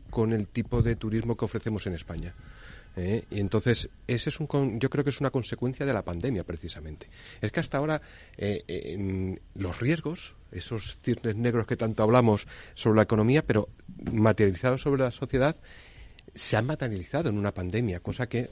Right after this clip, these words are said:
eh, habíamos leído en los libros de historia, ¿eh? pero que no habíamos vivido. Eh, la pandemia de la gripe española al comienzo del siglo pasado, pues nos quedaba muy lejos y parecía que con el desarrollo de la ciencia era imposible y de repente se materializa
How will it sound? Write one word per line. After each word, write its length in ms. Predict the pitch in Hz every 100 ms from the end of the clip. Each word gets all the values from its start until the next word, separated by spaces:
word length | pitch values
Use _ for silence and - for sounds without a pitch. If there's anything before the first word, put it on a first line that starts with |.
| 101
eh, 280 | - - 90
habíamos 320 | 87 98 113 113
leído 220 | 113 110
en 60 |
los 120 | 104 92
libros 200 | 101 104
de 80 |
historia, 500 | 107 - 139 143 170 - - - -
¿eh? 140 | 95 113
pero 160 | 117 107
que 120 | 98
no 100 | 104
habíamos 320 | 147 127 92
vivido. 500 | 85 131 190 73 67
Eh, 240 | 57 67 65
la 140 | 76
pandemia 400 | - 78 85 90
de 80 | 90
la 80 | 87
gripe 240 | 87 85
española 500 | 90 101 95 107 104
al 80 | 101
comienzo 340 | 95 101 98 104
del 140 | 95
siglo 320 | - 98 104
pasado, 460 | 101 104 117 135 170 - - - - -
pues 280 | - 98 - 95
nos 180 | 87
quedaba 240 | - 78 120
muy 160 | 160
lejos 460 | 107 151 90 - - -
y 80 | 90
parecía 340 | 80 - 95
que 120 | 92
con 140 | 95 92
el 100 | 90
desarrollo 520 | 92 98 92 120 110
de 80 | 98
la 120 | 95
ciencia 460 | - 117 117 143 -
era 140 | 104
imposible 500 | 123 101 160 147 80 - -
y 60 | 98
de 80 | 90
repente 340 | 87 107 120
se 140 | 123
materializa 640 | 113 101 92 90 104 -